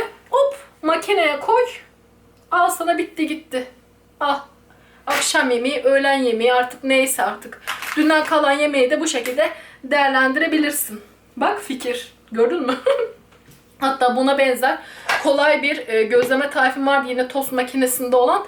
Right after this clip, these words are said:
Onu da şuradan çıkartırım. Oradan da izleyebilirsin. Yani yaratıcılıkta çareler tükenmez. Birazcık Derya Baykallık gerekiyor. O kadar. Ay bir dakika, ben bir önceki tariften unuttum. O kadar siyah zeytin ayıkladım da onları üstüne koymayı unuttum.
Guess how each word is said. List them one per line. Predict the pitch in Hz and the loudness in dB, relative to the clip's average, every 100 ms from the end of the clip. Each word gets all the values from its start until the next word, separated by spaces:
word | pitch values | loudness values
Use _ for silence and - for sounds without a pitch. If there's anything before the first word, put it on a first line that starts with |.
| - - | -10 -8
Onu | 269 285 | -4 0
da | 311 | 0
şuradan | - 311 240 269 | -2 -2 0 0
çıkartırım. | - - 247 - 302 269 | 0 -2 -2 -2 -6 -4
Oradan | 247 220 240 | -2 0 0
da | 330 - - _ | -2 -4 -14 _
izleyebilirsin. | 269 233 240 294 285 254 226 - 196 - - - - - - - - - - - - - 233 | -4 -2 2 2 2 0 0 -4 -10 -18 -20 -20 -20 -20 -20 -20 -20 -20 -20 -20 -20 -20 -6
Yani | 233 214 196 196 - - - | -2 0 -2 -8 -14 -18 -2
yaratıcılıkta | 254 262 277 240 247 254 302 415 - - - | 0 0 -2 -4 -4 -2 -2 -2 -4 -18 -12
çareler | - 277 247 262 277 | -2 0 2 2 0
tükenmez. | - 262 262 381 - - _ | -2 0 2 0 -2 -10 _
Birazcık | 554 440 381 392 302 | 0 2 0 -2 0
Derya | 294 285 302 | 0 2 2
Baykallık | 294 220 - 285 302 - | 2 0 0 -2 -2 0
gerekiyor. | 220 202 - 339 427 - - | 0 0 -4 -8 -8 -10 -16
O | - | -14
kadar. | - - - - - | -8 -4 -4 -6 -2
Ay | 285 285 | -2 0
bir | |
dakika, | 392 - | 0 0
ben | 311 320 | 0 2
bir | |
önceki | 359 370 370 | 0 0 0
tariften | 403 381 381 381 | 2 2 2 0
unuttum. | 440 466 466 269 262 - - | 2 0 0 -2 -2 -8 -12
O | 269 | -10
kadar | 320 330 | -2 0
siyah | 359 370 370 370 | 0 0 0 0
zeytin | 339 339 370 | -4 -4 -4
ayıkladım | 381 302 330 339 330 453 392 | -2 -2 -2 -6 -2 0 2
da | 269 | 2
onları | 277 302 311 | 2 0 -4
üstüne | 320 349 | -6 -6
koymayı | 349 330 330 381 | -2 0 0 0
unuttum. | 339 269 - 208 | -2 -4 -6 -8